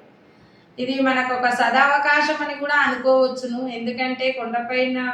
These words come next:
ఉండటము అంత అదృష్టమైన విషయం అది. మనము అక్కడి వారితో సంబంధాలు పెట్టుకోవడం కూడా చాలా అదృష్టంగా భావించుకోవచ్చు.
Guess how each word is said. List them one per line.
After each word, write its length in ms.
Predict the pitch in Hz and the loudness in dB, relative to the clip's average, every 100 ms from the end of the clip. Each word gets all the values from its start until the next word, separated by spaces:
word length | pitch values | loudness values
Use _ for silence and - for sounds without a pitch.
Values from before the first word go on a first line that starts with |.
| 240 | -4
ఉండటము 920 | 226 220 226 226 233 233 233 233 226 - - | -4 -2 0 0 -2 -4 -4 -6 -8 -10 -8
అంత 260 | 208 214 214 208 202 202 202 | -6 -4 -2 0 0 0 -4
అదృష్టమైన 640 | 214 226 240 226 214 208 | -8 -8 -8 -6 -2 -2
విషయం 440 | 190 185 208 208 | -4 -4 -2 -2
అది. 300 | 196 196 - - - _ _ _ _ _ | -4 -6 -10 -12 -20 _ _ _ _ _
మనము 360 | 214 214 220 214 | -6 -4 -2 -2
అక్కడి 520 | 214 214 220 220 214 214 214 202 - 214 | -2 -2 0 0 0 0 -2 -4 -6 0
వారితో 440 | 214 220 226 247 | 2 2 -2 -4
సంబంధాలు 640 | 226 214 226 240 247 240 | -4 -2 -2 0 0 0
పెట్టుకోవడం 680 | 233 220 220 240 240 233 233 | 0 -4 -6 -4 -2 -2 -2
కూడా 480 | 220 220 226 233 226 208 | -4 -2 -2 -2 -4 -2
చాలా 500 | 202 208 208 208 - - - - - - - - _ - - _ _ _ | 0 2 2 0 -4 -12 -20 -20 -20 -20 -20 -20 _ -20 -20 _ _ _
అదృష్టంగా 680 | 196 190 226 233 - 262 254 | -12 -8 -6 -6 0 2 2
భావించుకోవచ్చు. 1160 | 254 220 220 226 220 - 226 214 196 226 254 - | 2 2 2 0 -2 -2 0 0 -2 -4 -4 -6